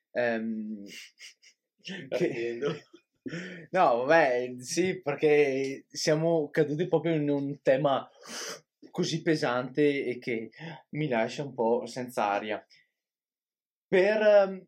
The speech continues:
Speaker 1: mm, toccando ancora il tema della speranza e, e di fede, voglio fare questo paragone, eh, un attimo. Ehm, è come se,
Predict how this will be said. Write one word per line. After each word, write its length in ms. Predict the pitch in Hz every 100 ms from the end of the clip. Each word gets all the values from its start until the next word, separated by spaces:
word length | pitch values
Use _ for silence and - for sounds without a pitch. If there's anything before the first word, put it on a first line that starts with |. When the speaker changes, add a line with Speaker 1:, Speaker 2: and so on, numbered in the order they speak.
| 185
Speaker 1:
mm, 240 | 165 160 156
toccando 420 | 170 170 170 240
ancora 480 | - 156 - 156 180
il 140 | 170
tema 280 | - 143 156
della 160 | 151 139
speranza 1080 | - 156 123 107 117 135 - 143 139 147 -
e, 440 | 127 123 117 117
e 100 | -
di 120 | 127 156
fede, 760 | - 120 107 113 113 120 113
voglio 220 | 120 151
fare 320 | 180 131 147 170
questo 360 | 139 - 180
paragone, 1200 | - 131 143 123 117 117 123 131 135 131 127 127
eh, 60 | 120 120
un 840 | 117 113 110 113 110 110 110 131
attimo. 800 | 117 101 - - 110 101 98 95 -
Ehm, 580 | 113 107 104 101 101 78 69 _ _ _ _ _ _ _ _
è 100 | -
come 240 | 151 226 233
se, 300 | - -